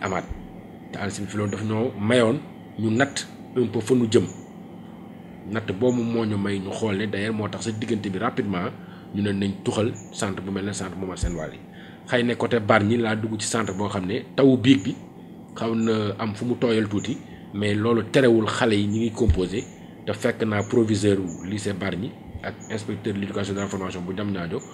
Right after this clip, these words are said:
ñu nekk ci ba nga xam ne nii problème fi mu nekk nii ci Tëngéej ba fi ma toog di wax ak yow amul fu mu am, wala bu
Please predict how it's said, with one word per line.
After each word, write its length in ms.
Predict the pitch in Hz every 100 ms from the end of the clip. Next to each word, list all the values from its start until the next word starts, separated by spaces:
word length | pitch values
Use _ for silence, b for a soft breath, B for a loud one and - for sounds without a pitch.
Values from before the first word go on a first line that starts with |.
| B B -
ñu 80 | 123
nekk 300 | 120 113 95
ci 200 | 117 170 -
ba 80 | 107
nga 60 | 117
xam 180 | 113 101
ne 80 |
nii 280 | 92 92 123 - - - -
problème 420 | 113 101 101 107 - -
fi 80 | 127
mu 100 | 117
nekk 180 | 113 98
nii 180 | 92 90
ci 100 | -
Tëngéej 320 | 120 185 190 - B B B - 113
ba 60 |
fi 140 | 113 127
ma 140 | 123
toog 260 | 110 110 90
di 80 | 92
wax 220 | 113 -
ak 140 | 101
yow 180 | 92 110 - - B B B B B - -
amul 240 | 131 127
fu 140 | 117 127
mu 80 | 120
am, 280 | 113 120 107
wala 140 | 110
bu 100 | 110